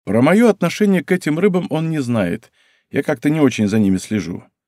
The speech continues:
А вот Атарашики в курсе, что я в своё время сам не доедал, лишь бы было чем кормить этих. В общем, подаренные когда-то араваны меня, если честно, раздражают. Но, потратив на них столько усилий, я просто не мог относиться к ним равнодушно.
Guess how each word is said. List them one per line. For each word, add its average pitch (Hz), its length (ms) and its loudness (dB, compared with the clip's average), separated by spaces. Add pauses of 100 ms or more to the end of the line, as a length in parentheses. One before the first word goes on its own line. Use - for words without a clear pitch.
(320)
А 85 160 -4
вот 160 240 2
Атарашики 202 560 2
в - 80 -6
курсе, 185 380 -2
что 123 180 -2
я 139 140 2
в - 60 -6
своё 135 280 4
время 156 280 0
сам 180 360 2
не 190 100 4
доедал, 143 560 2 (220)
лишь 117 180 2
бы 120 100 2
было 117 200 2
чем 113 200 0
кормить 110 480 2
этих. - 500 -6 (920)
В 98 140 0
общем, 185 320 2
подаренные 170 560 4
когда-то 170 420 -2
араваны 143 540 2
меня, 127 200 2
если 143 280 -2
честно, 139 360 -4
раздражают. 120 880 -2 (1000)
Но, 123 240 2
потратив 180 520 -2
на 156 80 -2
них 165 180 -2
столько 160 380 -2
усилий, 139 640 2 (380)
я 113 120 0
просто 175 280 0
не 165 140 6
мог 170 240 4
относиться 196 520 -2
к - 80 -18
ним 147 160 0
равнодушно. 120 720 -4